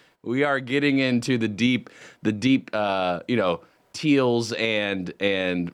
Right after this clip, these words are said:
fourth layers of cyan. So if that's what's necessary, we will accomplish it.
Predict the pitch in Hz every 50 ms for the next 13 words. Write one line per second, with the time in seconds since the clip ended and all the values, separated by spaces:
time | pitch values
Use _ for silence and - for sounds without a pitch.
0 | - - - 127 123 123 113 - 110 113 110 110 107 104 98 98 101 87 - -
1 | 107 95 92 92 95 95 85 69 60 57 - _ _ _ _ - - - 104 95
2 | 92 90 90 90 87 85 - - 92 90 - 120 120 117 - 110 90 - 101 98
3 | 95 - 92 87 - - 82 76 73 69 67 - - _ _ _ _ _ _ _
4 | 92 101 107 98 92 104 98 90 87 - 95 90 85 76 - 73 - - - 65
5 | 64